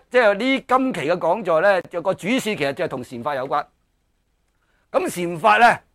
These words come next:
就我哋而家知道呢，有藏傳嘅啦，有南傳嘅啦，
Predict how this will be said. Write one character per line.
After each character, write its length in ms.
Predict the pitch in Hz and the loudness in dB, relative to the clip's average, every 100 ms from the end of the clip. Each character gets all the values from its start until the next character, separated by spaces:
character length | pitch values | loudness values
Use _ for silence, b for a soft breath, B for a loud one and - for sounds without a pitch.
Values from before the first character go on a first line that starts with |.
| _ _ _ - | _ _ _ -2
就 220 | 180 165 | 2 2
我 600 | 165 165 165 160 147 214 | 0 -2 -2 -4 0 2
哋 80 | 170 | 2
而 40 | |
家 160 | 180 233 | 4 2
知 200 | 220 226 | 2 -2
道 200 | 175 170 | 0 2
呢， 180 | 196 165 | 0 0
有 120 | 165 | -2
藏 260 | 170 147 | -2 -2
傳 120 | 143 123 | -4 -6
嘅 100 | 139 | -2
啦， 160 | 196 196 _ _ _ _ _ _ _ _ _ - | -2 -2 _ _ _ _ _ _ _ _ _ -4
有 140 | 160 | 0
南 280 | 185 131 139 | 2 0 -4
傳 120 | 143 147 | -6 -4
嘅 120 | 170 | -2
啦， 260 | 208 180 | -2 -4